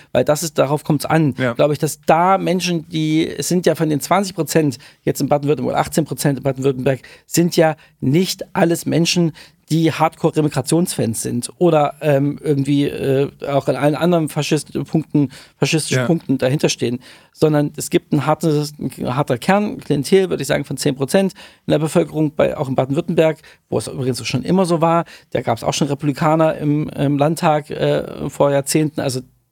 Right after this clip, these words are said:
Speaker 1: dieses Milieu gab's da auch schon immer, ähm, äh, nicht nur im Osten, und, äh,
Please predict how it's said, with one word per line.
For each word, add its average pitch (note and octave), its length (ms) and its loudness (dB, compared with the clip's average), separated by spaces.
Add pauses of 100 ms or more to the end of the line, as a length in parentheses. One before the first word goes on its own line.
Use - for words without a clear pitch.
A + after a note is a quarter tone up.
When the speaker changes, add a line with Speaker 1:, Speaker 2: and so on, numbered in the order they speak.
Speaker 1:
dieses C3+ 160 -2
Milieu C#3 320 2
gab's B2+ 240 -2
da - 120 -4
auch D#3+ 120 2
schon F3 200 -2
immer, F3+ 280 0 (460)
ähm, D#3 300 2 (560)
äh, D3 200 2 (300)
nicht D3 320 -2
nur D3 80 4
im C3+ 60 -2
Osten, E3+ 440 0 (460)
und, D#3+ 340 0
äh, D3 300 0